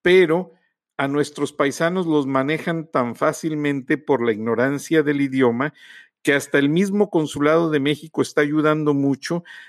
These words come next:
y proveyéndoles información en el sentido de dónde recurrir, a dónde ir para solicitar la ayuda y que las familias que nos escuchen le orienten a sus familiares que estén acá,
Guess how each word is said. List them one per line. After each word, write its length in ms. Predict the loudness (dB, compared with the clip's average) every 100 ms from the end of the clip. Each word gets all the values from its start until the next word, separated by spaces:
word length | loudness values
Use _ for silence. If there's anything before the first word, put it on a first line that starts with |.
| _ _ _
y 240 | -8 -8 -6
proveyéndoles 1300 | 0 2 2 -2 2 4 4 0 2 2 2 -2 -6
información 1000 | -4 -2 2 2 2 -2 0 0 2 0 -4
en 140 | -2
el 120 | -2
sentido 680 | -2 -4 -6 -8 -4 0 0 -2 -20 -10
de 180 | 2 4
dónde 400 | 4 2 4 2
recurrir, 720 | 2 -2 -2 -2 0 0 -2 -2
a 140 | 0
dónde 360 | 0 0 2 2
ir 280 | 2 -4
para 220 | -2 -2 -2
solicitar 580 | -4 -6 -10 -4 -2
la 140 | 0 0
ayuda 500 | 0 -2 0 0 -2 -8 -20 -20 _
y 420 | -4 -2 -2 -4 _
que 100 | 0
las 220 | 2 2 0
familias 560 | -4 -2 2 2 2
que 140 | -2 -4
nos 180 | -2
escuchen 760 | -4 -6 -6 -6 -4 -6 -6 -10 _ _ _ _ _ _ _ _
le 220 | -2 2
orienten 680 | 4 4 4 2 2 0 0
a 40 |
sus 240 | -2 -4 -4
familiares 640 | -4 -4 -2 0 0 -4
que 120 | -10
estén 340 | -10 -8 -6 -6
acá, 360 | -4 -4 -4